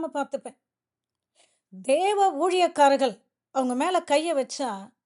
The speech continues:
அவங்கள நீங்க குற்றப்படுத்துனீங்கன்னா, தேவ கோபாக்கினை தடுக்க முடியாது. மோசஸ் வேணா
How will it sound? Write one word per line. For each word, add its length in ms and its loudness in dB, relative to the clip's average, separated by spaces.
அவங்கள 340 0
நீங்க 240 -2
குற்றப்படுத்துனீங்கன்னா, 1080 -2
தேவ 360 0
கோபாக்கினை 500 -4
தடுக்க 300 -6
முடியாது. 380 -12
மோசஸ் 460 -4
வேணா 200 -2